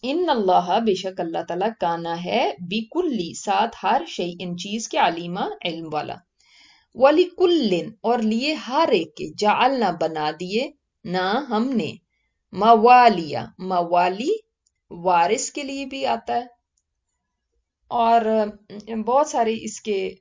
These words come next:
معنی ہیں، چچا کے بیٹے کے لیے بھی آتا ہے، آزاد کردہ غلام کے لیے بھی آتا ہے، آم، جو، آ، مددگار ہو،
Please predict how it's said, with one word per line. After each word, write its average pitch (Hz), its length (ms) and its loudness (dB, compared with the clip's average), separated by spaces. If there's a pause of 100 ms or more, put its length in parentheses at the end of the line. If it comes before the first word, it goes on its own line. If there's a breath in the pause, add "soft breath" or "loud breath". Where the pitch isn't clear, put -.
(160)
معنی 196 420 -4
ہیں، 190 200 -10 (120)
چچا 233 380 -6
کے 247 80 -12
بیٹے 190 300 -6
کے 320 180 -8
لیے 240 180 -6
بھی 202 200 -6
آتا 180 280 -6
ہے، 220 300 -14 (760)
آزاد 226 500 0
کردہ 226 340 0
غلام 202 420 -2
کے 277 100 -8
لیے 208 200 -2
بھی 180 200 -6
آتا 165 260 -6
ہے، 190 100 -6 (920)
آم، 202 540 -4 (420)
جو، 214 580 4
آ، 185 340 0 (800)
مددگار 208 760 4
ہو، 233 180 4